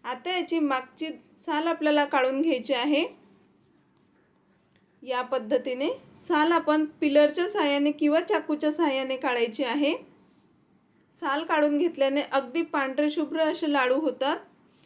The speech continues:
पाहूयात लाडू बनवण्यासाठी काय काय साहित्य लागते ते.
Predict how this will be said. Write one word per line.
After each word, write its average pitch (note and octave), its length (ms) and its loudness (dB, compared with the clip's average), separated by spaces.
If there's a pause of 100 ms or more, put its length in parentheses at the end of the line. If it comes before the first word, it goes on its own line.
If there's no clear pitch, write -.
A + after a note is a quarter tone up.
(280)
पाहूयात D4+ 420 0 (180)
लाडू B3+ 340 2
बनवण्यासाठी D#4+ 720 0
काय D#4 260 -2
काय F4 180 -2
साहित्य D#4+ 420 -2
लागते B3+ 340 -2
ते. D#4 320 -2